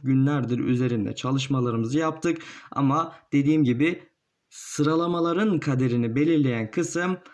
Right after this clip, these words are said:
e, bu kırmızı yığılma kısmı arkadaşlar. Dört yüz otuzla dört yüz yetmiş ham puan aralığında bu seneki yığılmalar bu şekilde şekillenecek arkadaşlar.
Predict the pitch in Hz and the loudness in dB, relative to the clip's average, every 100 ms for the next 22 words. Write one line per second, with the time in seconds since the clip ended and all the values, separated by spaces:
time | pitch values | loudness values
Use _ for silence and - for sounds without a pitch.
0 | _ 113 120 117 131 160 - 135 135 151 | _ -4 -2 0 0 0 -2 0 2 2
1 | 165 165 190 170 185 190 185 190 185 202 | 0 0 0 2 2 2 2 0 -2 -4
2 | - 190 185 175 185 180 175 - 180 156 | -4 -2 -2 -2 -4 -4 -4 -4 -4 0
3 | 190 190 - 117 107 - 175 175 131 123 | 0 0 -2 -2 -2 -2 -2 0 -2 0
4 | 160 143 160 180 175 156 139 127 160 160 | 0 0 0 0 0 -2 0 2 0 0
5 | 151 - - 143 175 180 143 117 113 107 | -2 -4 -8 -6 -2 -2 -2 -4 -4 -6
6 | - 170 160 127 117 98 110 165 165 - | -6 -2 0 0 0 -2 -2 -4 -6 -14
7 | - - 151 185 147 123 117 - 175 185 | -20 -6 -2 0 0 0 -2 -2 0 0
8 | - - 131 131 160 180 156 135 127 170 | -4 -10 -2 2 4 4 4 2 0 -2
9 | 180 - - 190 - 139 131 120 139 175 | -6 -14 -4 -2 0 -2 0 0 0 -2
10 | 170 - 151 151 175 160 143 117 117 - | -4 -2 -2 0 0 0 0 0 -2 -4
11 | 151 160 151 151 143 143 147 143 - | -2 -2 -2 -2 -2 -2 -4 -4 -6